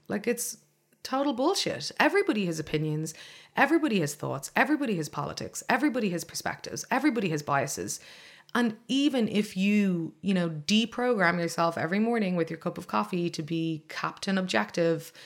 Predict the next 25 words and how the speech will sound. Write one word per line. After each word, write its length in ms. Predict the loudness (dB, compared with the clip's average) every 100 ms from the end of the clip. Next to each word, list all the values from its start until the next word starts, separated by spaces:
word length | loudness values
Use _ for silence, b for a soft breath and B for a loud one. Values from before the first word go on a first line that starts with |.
| B B B 0
you 260 | 2 4
are 100 | 2
bringing 840 | 0 -2 2 4 6 4 4 2
those 340 | 2 4 4 0
things 420 | 0 2 0 0
to 180 | 0 2
your 280 | 2 2 2
job. 500 | 4 4 2 0 -2
You're 120 | -4
bringing 420 | 2 2 4 2
them 120 | 2
into 220 | 2 2
interviews, 560 | 0 0 0 0 0 -2
you're 100 | -6
bringing 360 | 0 2 2 2
them 140 | 2
into 220 | 2 0
your 120 | -2
workplace. 560 | 0 0 2 2 2 -4 B B B B B _ _ -6
So 440 | 0 2 2 2
I 100 | 0
think 280 | 0 0 2
it's 200 | -2 -4 -10 -2
disingenuous 1000 | -2 0 0 2 2 2 0 0 -4 -6
for 640 | -4 0 0 0 -4